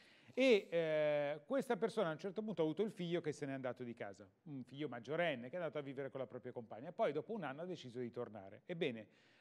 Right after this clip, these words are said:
abbiamo scoperto che attraverso i regolamenti aler, se tu sei figlio di una persona che vive in una casa aler,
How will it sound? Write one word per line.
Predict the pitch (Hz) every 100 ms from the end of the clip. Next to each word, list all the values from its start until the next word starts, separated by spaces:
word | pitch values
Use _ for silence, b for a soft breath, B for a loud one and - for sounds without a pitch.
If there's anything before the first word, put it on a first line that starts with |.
| -
abbiamo | 160 240 202
scoperto | - 175 135 107 - 156 180 196
che | - 123
attraverso | 113 139 180 -
i | 160
regolamenti | 139 131 135 165 170 147
aler, | 127 107 107 139
se | 131 135 -
tu | 196
sei | - 147
figlio | 127 - 214 139 127
di |
una | 123
persona | 120 131 196 170
che | 127
vive | 143 175
in | 139
una | 147
casa | 170 175 185
aler, | 143 135 165